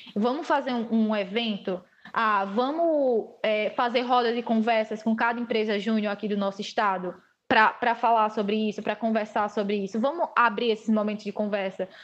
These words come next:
Porque a-, até nas empresas mesmo, esses mi-, momentos de conversa, é, parecem insignificantes pra quem vê de fora assim, quem não tá ali, quem não vive isso, pode parecer insignificante,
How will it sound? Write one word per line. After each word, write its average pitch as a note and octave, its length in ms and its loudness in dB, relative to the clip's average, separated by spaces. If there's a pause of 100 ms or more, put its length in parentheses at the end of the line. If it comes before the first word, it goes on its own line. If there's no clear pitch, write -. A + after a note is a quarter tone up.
Porque B3+ 200 2
a-, C#4+ 200 4
até C#4+ 260 4
nas G4+ 160 -4
empresas C#4+ 420 -2
mesmo, B3+ 220 -2 (100)
esses F4+ 380 0
mi-, D4+ 220 -4
momentos B3 320 -2
de B3+ 60 -8
conversa, A3+ 680 -2 (400)
é, A#3 220 0 (100)
parecem D#4 420 2
insignificantes C4+ 1120 -2 (100)
pra C4 200 2
quem B3+ 180 -2
vê B3 160 0
de B3 120 -4
fora A#3+ 260 0
assim, A#3+ 260 -4
quem A#3 140 -2
não A#3+ 200 -2
tá A#3 280 4
ali, A3+ 320 -2 (180)
quem B3+ 140 0
não C4 180 2
vive B3 400 -4
isso, A#3 160 -8
pode C4+ 320 -2
parecer C4 380 -2
insignificante, A#3+ 1080 -4